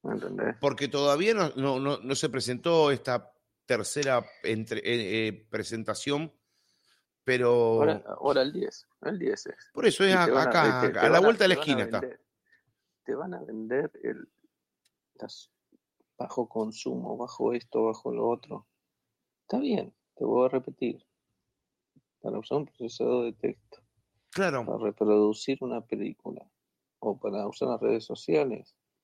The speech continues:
Speaker 1: acá sí sobra. Pero yo estoy hablando de algo
Speaker 2: De, de alto rendimiento.
Speaker 1: Ah,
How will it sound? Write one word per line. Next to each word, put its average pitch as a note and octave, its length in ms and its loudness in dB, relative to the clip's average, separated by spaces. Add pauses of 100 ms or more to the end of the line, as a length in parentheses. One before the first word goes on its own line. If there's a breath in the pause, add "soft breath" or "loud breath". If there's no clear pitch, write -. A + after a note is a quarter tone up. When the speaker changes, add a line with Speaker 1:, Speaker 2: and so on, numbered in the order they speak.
(520)
Speaker 1:
acá B2+ 220 -8
sí - 160 -6
sobra. A#2+ 500 -2 (2250)
Pero - 140 -12
yo C#3+ 120 2
estoy D3 220 0
hablando C3 360 0
de B2 140 -2
algo C3+ 400 -6 (300 soft breath)
Speaker 2:
De, D3 180 2
de D3+ 140 2
alto G3 240 4
rendimiento. D#3 760 0
Speaker 1:
Ah, - 560 -20